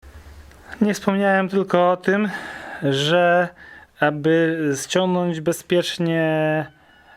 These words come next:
tą podstawę gaźnika i dostać się do tego łączniczka, to dobrze jest ściągnąć sobie cylinder, co też dobrze się w tym, em, w tym przypadku składa, z tego względu, że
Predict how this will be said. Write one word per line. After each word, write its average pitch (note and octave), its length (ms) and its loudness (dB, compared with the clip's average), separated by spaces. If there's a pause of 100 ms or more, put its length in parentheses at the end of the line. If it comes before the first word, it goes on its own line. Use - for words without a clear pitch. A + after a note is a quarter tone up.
(220)
tą D3 140 2
podstawę C#3+ 500 0
gaźnika C#3 800 2
i D3+ 60 -4
dostać C#3+ 320 -2
się C3 200 -2
do B2+ 100 0
tego B2+ 300 0
łączniczka, A#2+ 920 0
to A#2 80 -8
dobrze B2 340 0
jest B2 180 -2
ściągnąć A#2+ 260 -4
sobie A2+ 220 -4
cylinder, B2+ 680 2 (720)
co E3+ 680 4
też E3+ 160 2
dobrze D#3 280 0
się D3 100 -4
w D3 40 -10
tym, D#3 280 -2 (440)
em, C3 960 0 (320)
w - 500 -6 (120)
tym C#3+ 220 0
przypadku C#3 500 -2
składa, D3+ 440 2
z - 60 -12
tego E3 240 2
względu, D#3 380 0
że D3 240 2